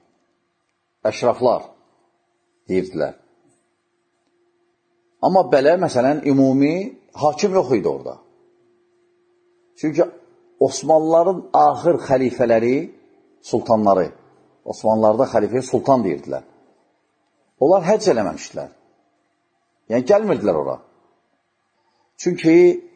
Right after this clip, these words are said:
ora heç də yox idi axı. Nə ağac, heç nə, heç nə bitmir. Səhra, yayda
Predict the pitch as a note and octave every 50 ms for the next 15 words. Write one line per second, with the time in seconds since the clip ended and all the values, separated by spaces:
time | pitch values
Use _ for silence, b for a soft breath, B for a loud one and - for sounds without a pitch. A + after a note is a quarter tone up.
0 | _ _ _ _ _ _ _ _ _ - C3 C#3 D3+ E3 F3 - - - B2+ F3
1 | F#3+ - G3 F3+ G3 G3+ G3 G#3 G#3+ G3+ D#3+ A2 F2+ F#2+ F#2 A#2 C#3+ - B2+ A#2+
2 | G#2 A#2 A#2 G#2+ - - D#3 D3+ - - E3 D#3+ - - E3+ D3+ D3+ - - -
3 | - - _ _ _ _ _ _ _ _ _ _ _ _ _ _ _ _ _ _
4 | _ _ _ _ _ _ _ _ _ - - - D3 B2 A#2+ A#2+ B2 B2 B2 C3
5 | C#3 C#3 C#3 - _ _ _ _ _ _ _ _ _ _ A2 G2+ G2+ _ _ _
6 | _ _ _ _ _ _ _ _ _ _ _ _ _ _ - A2+ B2 C3 C3 C3
7 | A#2 D3+ D3+